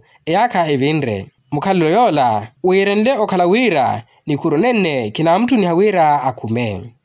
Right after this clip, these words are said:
Wala vulawe, ni mtenki sola le hapari.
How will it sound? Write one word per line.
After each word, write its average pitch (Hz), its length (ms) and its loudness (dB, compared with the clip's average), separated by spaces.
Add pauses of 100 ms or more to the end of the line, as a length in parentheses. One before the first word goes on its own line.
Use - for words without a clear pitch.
(360)
Wala 139 240 4
vulawe, 170 680 0
ni 165 60 0
mtenki 196 320 -2
sola 202 220 0
le 151 220 -2
hapari. 139 640 -2